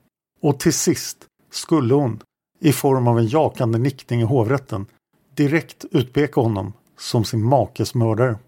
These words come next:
Lisbeth Palmes utpekande av Christer Pettersson är givetvis ett av de mest sensationella inslagen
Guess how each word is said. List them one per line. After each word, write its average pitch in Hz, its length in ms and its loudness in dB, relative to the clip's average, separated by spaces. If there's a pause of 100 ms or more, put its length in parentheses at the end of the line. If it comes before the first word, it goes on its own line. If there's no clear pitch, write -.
(460)
Lisbeth 175 480 0
Palmes 113 500 0
utpekande 123 720 -2
av 98 40 -6
Christer - 320 -4
Pettersson 113 640 -4 (280)
är 156 60 -2
givetvis 127 520 -2
ett 151 320 -2
av 151 60 4
de 131 100 2
mest 107 320 -2
sensationella 127 680 0
inslagen 127 600 -2